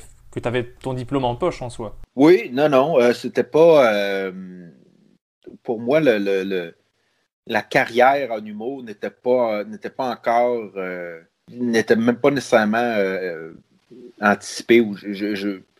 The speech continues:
Speaker 2: je pensais pas nécessairement faire ça encore très longtemps. J'ai des souvenirs très, très clairs de la tournée des, des finissants. Je pense que c'est, c'est un des,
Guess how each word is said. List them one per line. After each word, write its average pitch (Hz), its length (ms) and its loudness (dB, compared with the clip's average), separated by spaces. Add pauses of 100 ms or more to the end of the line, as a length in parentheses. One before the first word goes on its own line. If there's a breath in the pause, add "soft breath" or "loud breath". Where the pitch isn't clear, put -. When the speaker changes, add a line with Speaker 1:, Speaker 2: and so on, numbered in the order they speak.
(220)
Speaker 2:
je - 120 -14
pensais 120 240 2
pas 139 140 2
nécessairement 120 440 2 (120)
faire 110 220 2
ça 123 160 -2
encore 123 280 2
très 117 240 -4
longtemps. 110 520 -8 (560)
J'ai 107 140 -8
des 101 80 -4
souvenirs 101 460 -6
très, 92 240 -2
très - 180 -6
clairs 101 300 0
de 95 60 -8
la 90 80 -6
tournée 98 420 -8
des, 90 180 -8
des 92 180 -8
finissants. 101 440 0
Je - 80 -10
pense 90 160 -6
que 95 100 0
c'est, 92 220 -6
c'est 98 180 2
un 95 140 2
des, 92 160 -2